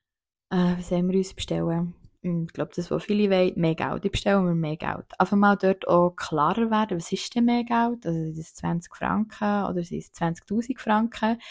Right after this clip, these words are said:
Einfach mal dort auch klarer werden in der Kommunikation, weil das Universum lässt dir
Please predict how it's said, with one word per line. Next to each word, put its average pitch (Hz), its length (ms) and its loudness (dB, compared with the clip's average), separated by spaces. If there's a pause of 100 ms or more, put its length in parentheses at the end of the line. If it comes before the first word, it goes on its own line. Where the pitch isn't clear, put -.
(200)
Einfach 175 180 -2
mal 175 160 2
dort 180 440 2
auch 175 480 4
klarer 180 680 2 (140)
werden 175 800 -2
in 175 100 -6
der - 140 -10
Kommunikation, 180 1200 -2 (340)
weil 170 100 -4
das - 100 -18
Universum 175 760 0
lässt 165 480 0
dir 175 220 2